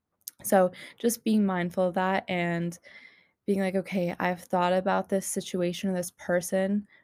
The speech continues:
for, like, a very long time, and it's becoming a negative loop, and how are ways that I can kind of, you know, sh-, shift my mind from or off this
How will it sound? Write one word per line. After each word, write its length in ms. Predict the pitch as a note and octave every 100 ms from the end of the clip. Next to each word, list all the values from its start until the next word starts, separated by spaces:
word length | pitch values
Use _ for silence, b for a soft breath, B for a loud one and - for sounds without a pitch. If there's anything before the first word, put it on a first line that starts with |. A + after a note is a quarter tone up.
| _
for, 140 | - G3
like, 180 | F3+ -
a 120 | F#3
very 280 | E3+ E3+ F3
long 200 | F3 F3
time, 340 | - F3 F3
and 100 | - F3
it's 140 | -
becoming 520 | F3+ F3 - F3 F3 F3
a 60 |
negative 600 | E3+ E3+ E3 F3 F3 E3 D#3+ D#3
loop, 260 | E3 G3 B B B B B -
and 400 | F#3+ F3+ F3 E3+ b b b b b
how 300 | - G#3 G3+
are 140 | G3+ F#3
ways 380 | F3 F3 F3 F3
that 200 | F3 -
I 380 | E3 E3 E3+ E3+
can 260 | - F3 E3+
kind 260 | - E3+ E3+
of, 100 | D#3+ _ _ _ _ -
you 100 | G3
know, 180 | F3 F3 -
sh-, 80 | - -
shift 380 | - G#3 -
my 180 | G3 F3+
mind 540 | F#3 E3+ E3+ E3+ E3+ - _ -
from 300 | G3+ F#3 F#3
or 160 | E3+ E3+
off 300 | E3+ E3+ -
this 300 | E3+ -